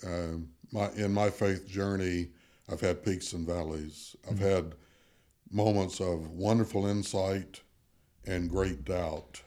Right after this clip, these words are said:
Speaker 2: Mm-hmm.
Speaker 1: Um, and that has not subsided.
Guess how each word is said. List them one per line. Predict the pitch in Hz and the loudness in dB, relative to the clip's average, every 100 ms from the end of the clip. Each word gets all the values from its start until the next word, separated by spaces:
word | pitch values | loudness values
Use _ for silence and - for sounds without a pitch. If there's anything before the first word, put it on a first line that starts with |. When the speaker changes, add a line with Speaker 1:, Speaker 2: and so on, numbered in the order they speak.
| - _ _ _ - | -20 _ _ _ -10
Speaker 2:
Mm-hmm. | 101 101 - - 87 87 | -8 -8 -12 -14 -12 -8
Speaker 1:
Um, | 90 82 85 82 87 101 | -4 -2 -2 -6 -6 0
and | 98 95 90 87 90 95 | 2 4 2 -2 -4 2
that | 104 104 98 | 6 6 4
has | 98 98 87 | 0 0 0
not | 98 95 92 85 - - - - _ - - _ _ _ - | -2 0 0 -2 -10 -20 -20 -20 _ -20 -20 _ _ _ -10
subsided. | - - 85 - 98 98 107 117 123 123 | -4 -2 -2 -4 0 2 2 2 0 -4